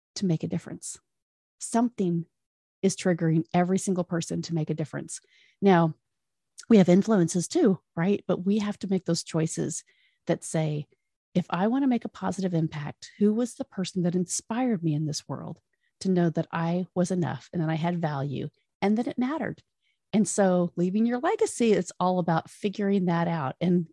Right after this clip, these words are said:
and I know every single coach will say, "That's the truth." Yet the people that haven't seen that for their life yet, man, I just hope that they can get to that point before it's too late, because life is so different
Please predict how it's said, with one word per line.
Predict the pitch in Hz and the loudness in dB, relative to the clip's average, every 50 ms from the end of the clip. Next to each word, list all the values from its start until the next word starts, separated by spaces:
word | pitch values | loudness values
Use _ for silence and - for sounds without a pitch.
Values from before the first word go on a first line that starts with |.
| _ - | _ 2
and | 190 190 | 2 4
I | 196 208 | 4 4
know | 220 220 | 4 4
every | - - 254 285 330 | 6 6 6 4 4
single | - 359 285 - 285 254 | 2 2 0 0 0 2
coach | - 311 233 240 - - - | 4 6 6 6 4 0 -2
will | 196 190 | -2 0
say, | - 247 208 185 202 - _ _ - - _ _ _ _ | 2 2 2 2 2 -2 _ _ -20 -20 _ _ _ _
"That's | - - - - - - | -2 0 0 0 0 2
the | - 381 | 2 2
truth." | - - - - 440 539 494 294 180 - - _ _ - - _ _ _ _ - | 2 2 0 2 6 6 6 6 4 2 -6 _ _ -20 -20 _ _ _ _ 0
Yet | 233 233 220 - - | 2 2 2 2 0
the | 247 | -4
people | - _ - 208 196 - 277 269 | -4 _ -6 -8 -6 -6 -6 -4
that | 233 240 - | -4 -4 -6
haven't | 196 - 208 226 233 220 - | -6 -6 -4 -2 -2 -4 -4
seen | - - - - 240 240 247 | -6 -8 -2 0 2 2 4
that | 233 214 202 - _ | 2 2 -2 -4 _
for | - 202 | -2 0
their | 196 196 180 | 0 0 0
life | 180 180 180 208 208 - - - | 0 0 0 0 0 -2 -2 -4
yet, | 156 151 151 - - - - _ _ _ _ _ _ _ _ - | -2 -2 -4 -6 -8 -14 -14 _ _ _ _ _ _ _ _ -12
man, | 208 214 220 220 214 190 180 175 185 - _ _ - | -10 -8 -6 -6 -4 -4 -4 -6 -6 -8 _ _ -6
I | - 208 - - | -4 -4 -4 -2
just | - 208 190 175 - - - - - | -2 -2 -2 -2 -2 -10 -14 -12 -4
hope | - 208 202 202 _ - | -2 -2 -2 -2 _ -4
that | - 170 - | -6 -4 -2
they | - 160 165 | -2 -2 -2
can | - - 175 165 | -2 -2 -2 -2
get | 160 165 - | -2 -4 -6
to | - 175 | -6 -4
that | 160 156 - _ | -4 -4 -4 _
point | - 180 165 160 170 202 - | -2 0 0 0 0 -2 -4
before | 185 170 - - 170 165 165 165 165 165 - _ _ _ _ _ _ - | -6 -6 -4 -2 -2 0 0 0 0 -2 -4 _ _ _ _ _ _ -8
it's | - - - - | -8 -8 -8 -8
too | - - 254 | -6 -4 -4
late, | 240 294 359 349 - - - - - _ _ _ _ _ _ _ - | -4 -2 -4 -6 -6 -8 -12 -20 -20 _ _ _ _ _ _ _ -10
because | 190 - - 202 180 175 170 - - - _ _ _ _ _ - | -10 -8 -4 -2 -2 -2 -2 -4 -10 -18 _ _ _ _ _ -6
life | 202 185 208 262 - - | -4 -2 0 -2 -2 -4
is | 208 - | -8 -10
so | - - - - 214 214 | -10 -12 -10 -8 -8 -8
different | 208 - 226 208 - - 175 170 - - - | -4 -4 -4 -4 -4 -4 -6 -6 -8 -12 -20